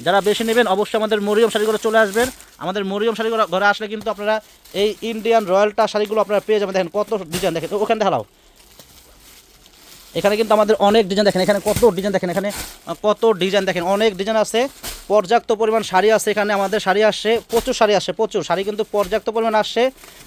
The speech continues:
যারা শাড়ি কিনবেন, অবশ্যই আমাদের মরিয়ম শাড়ি ঘরে চলে আসবেন। প্রচুর শাড়ি আছে, প্রচুর, অনেক শাড়ি আছে। যারা আসতে চাচ্ছেন, আমাদের দোকানে চলে আসবেন। তো ফ্রেন্ডস, এই ইন্ডিয়ান রয়্যালটা শাড়িগুলোর প্রত্যেকটার প্রাইস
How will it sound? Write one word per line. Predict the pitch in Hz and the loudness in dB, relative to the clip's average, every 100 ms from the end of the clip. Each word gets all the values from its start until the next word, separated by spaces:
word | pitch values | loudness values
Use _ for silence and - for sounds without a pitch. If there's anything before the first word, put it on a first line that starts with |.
| 147 | 0
যারা | 196 | 0
শাড়ি | - 196 214 | 4 2 4
কিনবেন, | 240 233 247 262 _ - - | 2 4 4 2 _ -20 -4
অবশ্যই | 165 214 226 247 | 2 2 4 2
আমাদের | 233 226 | 2 0
মরিয়ম | 214 208 233 226 | 0 0 2 0
শাড়ি | 220 | 0
ঘরে | 220 | -2
চলে | 208 226 226 | -2 2 2
আসবেন। | 208 180 160 | 2 -2 -6
প্রচুর | 220 220 240 | -6 -4 -4
শাড়ি | 220 202 | -2 -2
আছে, | 180 | -4
প্রচুর, | 214 208 208 120 _ _ _ _ _ | -6 -6 -4 -6 _ _ _ _ _
অনেক | - 226 226 | -4 -2 0
শাড়ি | 226 | 2
আছে। | 226 208 226 247 233 - - 135 | 2 2 0 0 -2 -10 -10 0
যারা | 190 | 0
আসতে | 180 185 220 | 2 -2 -2
চাচ্ছেন, | 233 220 233 | -2 0 0
আমাদের | 226 208 | 0 0
দোকানে | 214 220 | 0 0
চলে | 208 226 233 | 0 2 4
আসবেন। | 208 220 240 | 4 0 -2
তো | 214 | -2
ফ্রেন্ডস, | 208 233 180 - _ _ _ _ _ - | 0 -2 -2 -12 _ _ _ _ _ -2
এই | 208 247 240 | 2 2 2
ইন্ডিয়ান | 240 240 240 233 | -6 -2 0 0
রয়্যালটা | 196 220 220 240 | 4 2 2 -2
শাড়িগুলোর | 233 226 233 220 | 0 0 -2 -2
প্রত্যেকটার | - 226 _ 240 233 | -2 -4 _ -10 -8
প্রাইস | 214 214 208 | -4 -2 -2